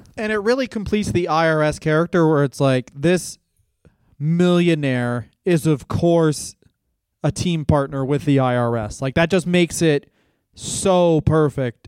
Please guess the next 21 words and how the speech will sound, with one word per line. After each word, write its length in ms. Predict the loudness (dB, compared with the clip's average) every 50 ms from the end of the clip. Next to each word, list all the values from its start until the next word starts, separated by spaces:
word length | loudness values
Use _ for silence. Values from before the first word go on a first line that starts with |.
| -10 _
as, 200 | -2 -2 -2 0
like, 200 | 0 -2 -2 0
a, 140 | -2 -4 -4 -6 _ _ _ _ _ _ _ _
and 220 | -2 0 0 0 0
they're, 300 | 0 0 2 2 0 -2 -6 -10 _ _
they're 160 | -2 -2 -2
so 420 | -2 -6 -8 -2 0 2 2 2 2
good. 220 | 2 0 -2 -2
And 120 | -2 -4 -4
this 140 | -2 -2
is 100 | -4 -2
toward, 260 | -2 0 0 0 0 0
this 160 | -2 -4 -4
is, 100 | -4 -4
like, 160 | -4 -2 -2
the 60 | -2
last 380 | 0 0 2 2 2 0 -2 -2
thing 220 | -2 -2 -2 -2
Ted 220 | -2 -2 -2 0 2
DiBiase 600 | 0 2 2 4 4 4 2 0 -2 -6 -8 -2
does 420 | 0 2 2 2 2 0 -2 -6